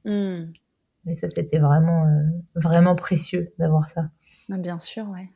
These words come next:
Speaker 1: D'avoir l'espace
Speaker 2: Hmm.
Speaker 1: aussi d'en, de
Speaker 2: Ouais.
Speaker 1: parler, de déposer ses doutes et ses questionnements, c'est hyper important, hein. Ouais.
Speaker 2: Ouais, ouais, ouais, complètement. Et, euh, en parallèle, j'étais quand même inscrite à la maternité.
Speaker 1: Mhm.
Speaker 2: Parce que je m'étais, je suis un, je suis un peu du genre à prévoir, euh,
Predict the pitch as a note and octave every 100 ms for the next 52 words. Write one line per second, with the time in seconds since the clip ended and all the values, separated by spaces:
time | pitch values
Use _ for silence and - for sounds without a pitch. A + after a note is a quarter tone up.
0 | _ _ _ G3+ F#3+ F#3 F3+ E3 D#3+ D3+
1 | G#3 - A3 G3 F3 F3 F3 F#3 F3+ G3
2 | B3 A3 F3+ F3+ F#3+ F3 F3+ - F3 F#3
3 | A#3 - F#3 F#3 F#3 F#3 - F#3 F3+ A3
4 | - F#3 G3 F3+ F3 F#3 - A#3+ B3+ B3
5 | _ _ _ _ _ _ _ _ _ -
6 | A3+ A#3+ G3+ F3+ F3 E3+ - F3+ E3+ E3+
7 | F#3+ F#3 F3 E3 E3 - - - - F3
8 | E3+ E3 E3 E3 E3 G3 F#3+ A#3 F3 D#3+
9 | D#3+ F3+ F#3+ F#3+ F#3 - A#3 F#3+ E3+ E3+
10 | E3 F3 E3+ E3 A#3+ - - _ - G#3+
11 | A#3+ - _ _ _ _ _ - F3 -
12 | E3+ E3 D#3 E3 D#3+ E3 D#3+ D#3 D#3 E3+
13 | E3 - D#3+ E3+ D#3 D3+ - E3+ F#3+ F#3+
14 | F3+ F3 E3+ - E3 F3 F#3 E3 D#3